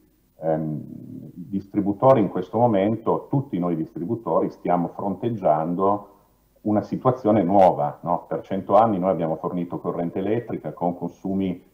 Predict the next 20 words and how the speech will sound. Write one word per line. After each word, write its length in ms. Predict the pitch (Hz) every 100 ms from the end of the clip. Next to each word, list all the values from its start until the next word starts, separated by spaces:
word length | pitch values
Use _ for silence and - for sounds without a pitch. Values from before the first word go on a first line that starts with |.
| _
sì, 220 | _ 151
sempre 400 | - 131 127 -
in 120 | 107
crescita, 540 | - 85 92 - -
ma 160 | 85 90
con 180 | - 87
delle 160 | 87
curve 320 | 80 107 104 98
di 140 | 82
crescita, 640 | 92 104 107 - 85 80 - _ _ _ _
direi, 760 | _ 85 82 90 92 98 92 90
molto, 720 | 95 92 95 92 95 92 90
molto 380 | 87 90 98 95
gestibili, 640 | 80 78 - 104 73 76 78
no? 100 | 95
In 80 |
questo 320 | 104 131 127 139
momento 460 | 151 90 107 101
quello 380 | - 104 82 -
che 320 | 101 95 78